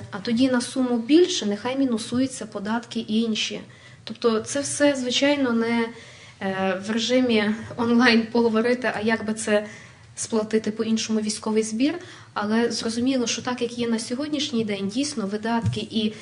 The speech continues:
оці всі рухи по збору військовому, е, вони перевищують реальну вигоду від того. Ну,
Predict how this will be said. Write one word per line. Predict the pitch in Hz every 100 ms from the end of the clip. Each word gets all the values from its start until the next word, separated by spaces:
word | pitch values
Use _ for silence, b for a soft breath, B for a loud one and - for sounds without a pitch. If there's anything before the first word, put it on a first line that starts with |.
| B B
оці | 208 - 262
всі | - 247 233
рухи | 349 381 208 190 214 - - - - - - - -
по | 226
збору | 233 220 214 196 196 - -
військовому, | 214 220 - 196 185 180 180 B B B
е, | - 180 180
вони | 220 247
перевищують | 254 240 233 254 254 - 214 208 - - - _ -
реальну | - 220 220 226 220
вигоду | 196 180 185 196
від | 190 -
того. | 180 185
Ну, | 208 208